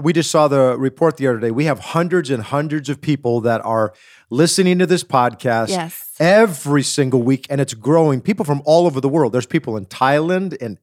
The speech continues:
Speaker 1: India.
Speaker 2: And Russia.
Speaker 1: Ru-, Russia.
Speaker 2: And Singapore.
Speaker 1: Singapore, yeah.
Speaker 2: Places all over.
Speaker 1: All
Speaker 2: Brazil.
Speaker 1: Yeah. J-, and then,
Speaker 2: Germany.
Speaker 1: and then, of course, all over America. And
Speaker 2: Yeah.
Speaker 1: we are so honored to be
Speaker 2: Thank
Speaker 1: able to
Speaker 2: you guys
Speaker 1: speak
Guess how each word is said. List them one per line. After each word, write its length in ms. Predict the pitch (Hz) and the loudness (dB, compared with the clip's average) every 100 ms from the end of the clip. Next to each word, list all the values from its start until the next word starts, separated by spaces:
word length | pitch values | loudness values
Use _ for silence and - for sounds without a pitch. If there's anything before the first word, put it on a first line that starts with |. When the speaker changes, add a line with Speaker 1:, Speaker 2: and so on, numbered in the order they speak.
| - | -4
Speaker 1:
India. 680 | 160 180 170 175 175 170 - | -2 0 2 4 4 4 0
Speaker 2:
And 240 | 208 185 170 | -8 -10 -10
Russia. 680 | 160 165 202 185 190 196 - _ | -10 -10 -8 -8 -8 -10 -16 _
Speaker 1:
Ru-, 240 | 180 254 262 | 0 0 0
Russia. 460 | 110 160 311 - | 0 2 2 2
Speaker 2:
And 60 | - | 2
Singapore. 640 | 190 190 214 202 208 220 208 | 2 -2 -2 -4 -4 -6 -8
Speaker 1:
Singapore, 580 | - 139 143 147 160 143 | -4 -2 -2 2 2 4
yeah. 220 | 131 117 - _ _ _ _ | 0 -2 -12 _ _ _ _
Speaker 2:
Places 420 | - 233 247 277 226 | -4 -4 -2 -4 -2
all 240 | 202 208 | 0 2
over. 420 | 190 208 180 147 - | 0 -2 -4 -6 2
Speaker 1:
All 260 | 143 165 175 | 4 6 4
Speaker 2:
Brazil. 520 | 196 202 233 262 262 | 4 2 0 -2 -4
Speaker 1:
Yeah. 220 | 123 101 - _ - | -4 -4 -8 _ -8
J-, 160 | 143 202 | -2 0
and 180 | 165 160 | 2 2
then, 80 | 156 | 2
Speaker 2:
Germany. 500 | 220 226 247 269 302 | 2 0 -2 -4 -4
Speaker 1:
and 80 | 147 | -4
then, 80 | 147 | -2
of 100 | 135 | -2
course, 220 | - 139 - | -2 -2 0
all 300 | 151 143 143 | 2 4 2
over 240 | 127 123 | 0 -2
America. 720 | 117 120 127 113 - 104 98 _ _ _ _ _ _ - | -4 -2 0 0 -2 -8 -8 _ _ _ _ _ _ -6
And 140 | 139 | 0
Speaker 2:
Yeah. 200 | 392 - | 2 4
Speaker 1:
we 60 | 170 | 4
are 100 | 139 | 2
so 380 | - - 165 156 | 0 0 2 2
honored 420 | 139 139 147 139 | 2 2 2 0
to 40 | 226 | 0
be 60 | |
Speaker 2:
Thank 100 | 233 | 0
Speaker 1:
able 120 | 269 - | 0 0
to 40 | |
Speaker 2:
you 60 | 294 | 0
guys 360 | 226 196 185 | 2 4 4
Speaker 1:
speak 20 | 170 | 2